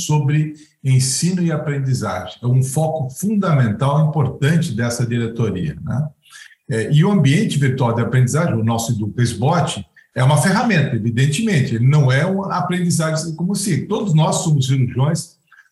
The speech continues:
todos nós sabemos exatamente o que, que é uma ferramenta, né? Você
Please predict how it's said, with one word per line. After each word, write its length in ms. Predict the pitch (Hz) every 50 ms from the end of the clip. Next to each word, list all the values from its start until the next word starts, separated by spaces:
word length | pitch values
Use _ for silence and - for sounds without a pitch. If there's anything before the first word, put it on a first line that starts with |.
| _ _
todos 240 | 180 190 185 170 151
nós 180 | 170 180 170
sabemos 340 | - 170 151 143 160 156 127
exatamente 560 | 135 127 143 160 175 - 151 147 151 151 151
o 20 | -
que, 120 | - 156
que 120 | - - 165
é 60 | 165
uma 200 | 160 156 147 -
ferramenta, 760 | - 160 143 151 151 147 135 139 135 127 110 - - - -
né? 300 | - 113 123 147 151 143 - - - _ _ -
Você 240 | 127 - - 208